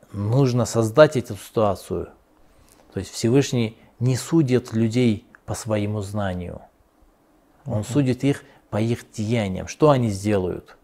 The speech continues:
Speaker 1: как они поступят. Всевышний знал, кто
Speaker 2: Да.
Speaker 1: из них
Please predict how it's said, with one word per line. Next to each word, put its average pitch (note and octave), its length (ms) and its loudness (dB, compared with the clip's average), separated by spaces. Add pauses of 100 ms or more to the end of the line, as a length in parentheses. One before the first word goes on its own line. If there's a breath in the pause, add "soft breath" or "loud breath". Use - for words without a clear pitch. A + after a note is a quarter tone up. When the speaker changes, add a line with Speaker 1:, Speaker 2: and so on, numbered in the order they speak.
(280)
Speaker 1:
как D3 200 2
они A#2+ 180 2
поступят. - 760 -8 (1160)
Всевышний A#2 480 -2
знал, C#3+ 320 4
кто - 200 0
Speaker 2:
Да. A2 60 4
Speaker 1:
из G2+ 100 0
них A2 300 -4